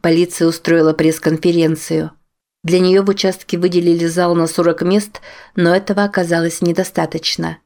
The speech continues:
Пришли даже несколько журналистов из иностранных газет и с телеканалов. Тот факт, что беглеца уже больше суток не могли поймать, лишь подогревал внимание прессы,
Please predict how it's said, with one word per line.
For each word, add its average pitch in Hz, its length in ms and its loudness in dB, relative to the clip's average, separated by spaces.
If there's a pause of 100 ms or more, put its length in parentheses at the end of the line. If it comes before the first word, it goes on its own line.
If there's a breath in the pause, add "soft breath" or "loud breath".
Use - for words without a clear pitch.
(580)
Пришли 196 360 2
даже 196 260 2
несколько 185 460 0
журналистов 185 720 0
из 175 140 0
иностранных 175 600 0
газет 170 540 -2
и 185 60 -2
с 160 80 -4
телеканалов. 160 880 -2 (460)
Тот 196 160 0
факт, 208 260 -2
что - 180 -6
беглеца 180 520 0
уже 175 180 2
больше 180 320 0
суток 170 360 -2
не 185 100 2
могли 170 280 2
поймать, 165 560 0 (320 loud breath)
лишь 180 240 -2
подогревал 165 540 0
внимание 165 540 0
прессы, 170 580 -2